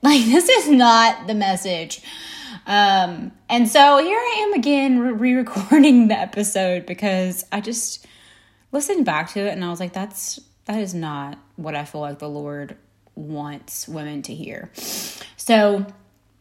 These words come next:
as I'm reflecting on the chapter, I keep coming back to, um, the story of Abraham and Sarah, and this is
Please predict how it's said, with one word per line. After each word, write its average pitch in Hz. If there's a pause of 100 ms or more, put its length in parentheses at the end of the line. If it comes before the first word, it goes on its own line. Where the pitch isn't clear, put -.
(360)
as 247
I'm 277
reflecting 226
on 185
the 190
chapter, 220
I 185
keep 233
coming 262
back 175
to, 170 (460)
um, 170
the 190
story 180
of -
Abraham 170
and 160
Sarah, 165
and 165 (680)
this 294
is 480